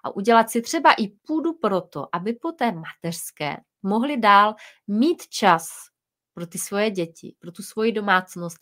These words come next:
a domov, a místo toho, aby ten svůj čas věnovali, eh, někomu jinému výměnou za peníze. Eh,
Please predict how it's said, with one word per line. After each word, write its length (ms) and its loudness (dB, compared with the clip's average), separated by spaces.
a 60 -2
domov, 460 -4
a 120 0
místo 380 0
toho, 320 0
aby 160 -4
ten 160 -6
svůj 220 -8
čas 380 -6
věnovali, 760 -4
eh, 360 -6
někomu 440 -8
jinému 520 -6
výměnou 480 -6
za 140 -4
peníze. 500 -2
Eh, 260 10